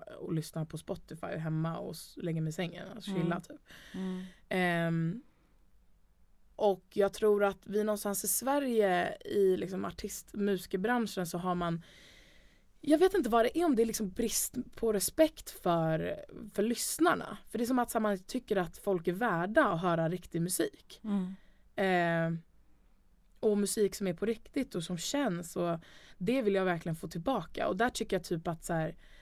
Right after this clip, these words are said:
Speaker 1: Seinabo C har
Speaker 2: Mm.
Speaker 1: gjort en otrolig,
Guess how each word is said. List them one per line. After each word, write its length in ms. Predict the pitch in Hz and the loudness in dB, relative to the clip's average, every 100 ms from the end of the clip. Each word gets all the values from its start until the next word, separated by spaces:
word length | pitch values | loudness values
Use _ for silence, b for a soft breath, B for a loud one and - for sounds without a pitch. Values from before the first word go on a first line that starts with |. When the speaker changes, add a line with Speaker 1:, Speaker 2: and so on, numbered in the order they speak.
| b | b
Speaker 1:
Seinabo 440 | - 202 185 185 165 | -2 0 0 0 -4
C 500 | - 247 185 196 - | -2 2 2 2 -4
har 300 | 170 170 160 | 0 2 2
Speaker 2:
Mm. 160 | 196 180 | 0 -2
Speaker 1:
gjort 220 | 175 - | -2 -4
en 100 | 170 | -4
otrolig, 880 | 165 - 233 208 165 - 180 185 190 | -4 0 4 2 2 -6 -8 -10 -12